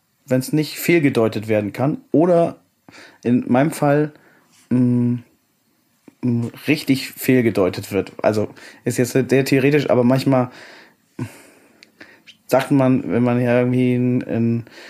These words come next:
in, in, in der Gagschreibe sind Bedeutungen ja manchmal mit Absicht falsch,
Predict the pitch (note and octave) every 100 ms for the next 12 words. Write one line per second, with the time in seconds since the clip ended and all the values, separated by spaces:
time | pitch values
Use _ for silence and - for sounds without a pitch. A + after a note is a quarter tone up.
0 | - - A#2 A2 - E2 G#2+ G#2+ - -
1 | _ _ - - A2+ A2 B2 C3 - -
2 | A#2 A#2 A2+ - - - _ - - A#2
3 | B2 C3 C3 A#2 B2+ C#3+ C#3 B2 A#2+ A#2+
4 | C3+ B2+ A#2 A#2 - A2+ - A2+ - -
5 | A#2 A2+ - -